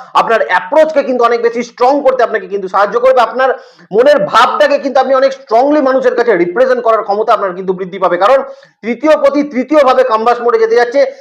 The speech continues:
তৃতীয় ভাব থেকে তার যে তৃতীয় দৃষ্টি, সেটা আপনার পঞ্চম ভাবের ওপর চলে যাচ্ছে, that is also good। এবং তার সঙ্গে আপনাদের, আহ, তার যে সপ্তম দৃষ্টি, সেটা চলে যাচ্ছে আপনার কোথায়? না, আপনার নাইন্থ হাউসে,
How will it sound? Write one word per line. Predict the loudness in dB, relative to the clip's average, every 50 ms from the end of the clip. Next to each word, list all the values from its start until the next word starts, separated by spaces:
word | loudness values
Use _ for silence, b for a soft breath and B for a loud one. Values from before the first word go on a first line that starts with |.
| B B _
তৃতীয় | -6 -6 -4 0 0 2
ভাব | 4 4 2 2 0
থেকে | 0 0 0
তার | 0 0 -2 0
যে | 0 -2
তৃতীয় | -2 -4 -12 -4 0 0 0
দৃষ্টি, | 0 -2 -4 -4 -2
সেটা | -2 0 2 2
আপনার | 2 2 0 -2 -2
পঞ্চম | -4 -4 -2 0 0 0 2
ভাবের | 2 2 4 4
ওপর | 2 2 0 -2 -2 0
চলে | 2 2 2
যাচ্ছে, | 2 2 2 0 0 B B B B B B _
that | 0 2 2 0 0
is | 2 2
also | 2 4 2 0 2 2
good। | 2 2 4
এবং | 2 2 2
তার | 2 0 0
সঙ্গে | 0 0 -2 0 2 0
আপনাদের, | 0 0 0 0 0 0 -2
আহ, | -6 -16 -20 -20 -4 -2 -2 0
তার | 2 2 2 2
যে | 2 0
সপ্তম | 0 0 -2 -2 2 0 0 2
দৃষ্টি, | 2 -2 -2 -4 -6
সেটা | -4 -2 -2 0 0
চলে | 0 2 4
যাচ্ছে | 2 2 2 0 -2
আপনার | -2 0 0 -2
কোথায়? | -2 0 2 2 2
না, | 2 0
আপনার | 0 0 -2 -4
নাইন্থ | -2 0 0 0 0 -2 0 0
হাউসে, | 0 0 2 2 0